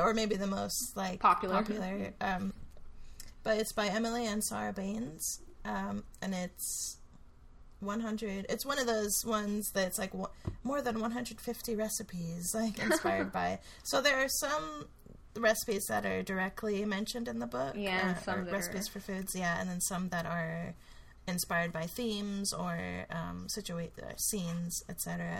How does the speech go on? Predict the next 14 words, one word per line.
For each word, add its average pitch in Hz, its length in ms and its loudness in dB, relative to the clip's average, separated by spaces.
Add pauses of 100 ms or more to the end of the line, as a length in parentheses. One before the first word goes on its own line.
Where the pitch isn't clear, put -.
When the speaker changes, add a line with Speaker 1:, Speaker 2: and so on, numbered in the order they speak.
Speaker 2:
Nice. - 140 -2
Speaker 1:
Um, 170 240 -2 (840)
but 247 180 2
yeah, 220 240 4
so 226 140 0
that's 240 400 2
really 220 200 4
cool. 214 260 0
But 233 140 4
it's 226 180 2
nice 254 400 0
because 208 400 -2 (100)
she 214 140 -4
gives, 196 720 -2